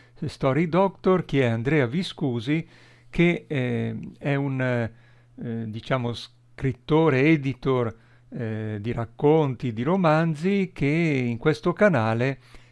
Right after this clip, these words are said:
ci racconta un po' come si può scrivere un racconto, quali sono le tecniche,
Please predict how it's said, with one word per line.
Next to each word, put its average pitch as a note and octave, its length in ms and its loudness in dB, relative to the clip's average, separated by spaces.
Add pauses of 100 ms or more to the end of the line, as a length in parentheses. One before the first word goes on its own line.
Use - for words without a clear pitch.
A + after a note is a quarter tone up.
ci - 140 -2
racconta F3+ 520 0
un G3+ 160 0
po' A#2+ 220 0
come C#3+ 260 -4
si D3+ 140 -8
può C#3+ 200 -4
scrivere A#2+ 680 -2 (460)
un B2 180 -4
racconto, D3 920 0
quali A#2 200 0
sono A#2 240 -6
le C3 200 -2
tecniche, D#3+ 800 0